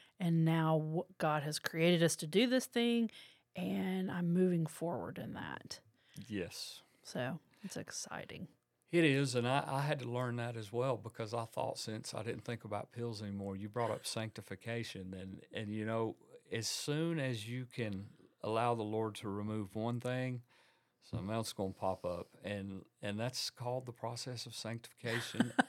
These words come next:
Speaker 2: And it will go
Speaker 1: Yes.
Speaker 2: on until we get our new body.
Speaker 1: Until we go to heaven. <laughs>
Speaker 2: Yes,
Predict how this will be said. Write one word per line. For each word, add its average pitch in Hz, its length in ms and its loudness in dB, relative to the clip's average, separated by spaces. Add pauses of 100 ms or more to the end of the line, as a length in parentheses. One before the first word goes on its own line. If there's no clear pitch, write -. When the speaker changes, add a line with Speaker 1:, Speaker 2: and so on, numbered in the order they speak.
(140)
Speaker 2:
And 170 120 4
it 202 100 2
will 240 220 2
go 202 100 6
Speaker 1:
Yes. 196 220 12
Speaker 2:
on 175 560 6
until 135 340 0
we 156 100 4
get 165 160 6
our 170 120 4
new 180 120 2
body. 208 280 4
Speaker 1:
Until 214 280 6
we 202 140 2
go 196 160 6
to 196 80 8
heaven. 170 560 6
<laughs> 131 40 2
Speaker 2:
Yes, 127 680 6